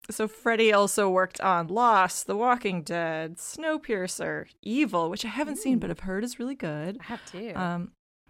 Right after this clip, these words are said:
Speaker 1: see, which is an Apple T V Plus series, Lost in Space, The Terror, which is a
Speaker 2: Mm.
Speaker 1: great series.
Speaker 2: Mm-hmm.
Speaker 1: Um, The Man in the High Castle,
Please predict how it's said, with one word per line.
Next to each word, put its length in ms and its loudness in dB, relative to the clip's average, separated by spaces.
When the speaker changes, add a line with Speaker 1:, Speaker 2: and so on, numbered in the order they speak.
Speaker 1:
see, 600 0
which 180 0
is 140 -2
an 160 -8
Apple 300 0
T 180 -6
V 580 -4
Plus 420 -8
series, 840 -6
Lost 320 -2
in 100 -8
Space, 500 -4
The 140 -6
Terror, 720 2
which 180 -4
is 140 -2
a 40 -4
Speaker 2:
Mm. 40 -12
Speaker 1:
great 260 -12
series. 540 -8
Speaker 2:
Mm-hmm. 1040 -6
Speaker 1:
Um, 400 0
The 80 -4
Man 180 4
in 80 4
the 60 2
High 220 4
Castle, 640 -2